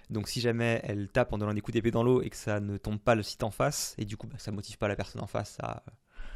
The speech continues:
avoir des problèmes de business ou payer des rançons ou que sais-je, bah, forcément c'est pas rentable économiquement, donc, euh, les gens jettent l'éponge. Et, euh, si ça marche, bah, au contraire tu presses encore plus fort pour, euh, potentiellement monter, euh, la,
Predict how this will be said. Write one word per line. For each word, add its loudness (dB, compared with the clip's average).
avoir 4
des 6
problèmes 4
de 2
business 2
ou -6
payer 2
des 4
rançons 0
ou -4
que -4
sais-je, 4
bah, 0
forcément -4
c'est -6
pas 2
rentable 4
économiquement, 0
donc, -2
euh, -4
les -6
gens -4
jettent -2
l'éponge. -4
Et, -2
euh, -4
si -8
ça -2
marche, 6
bah, -2
au -6
contraire -6
tu -6
presses -2
encore -4
plus -6
fort 2
pour, -4
euh, 0
potentiellement -6
monter, -6
euh, -8
la, -12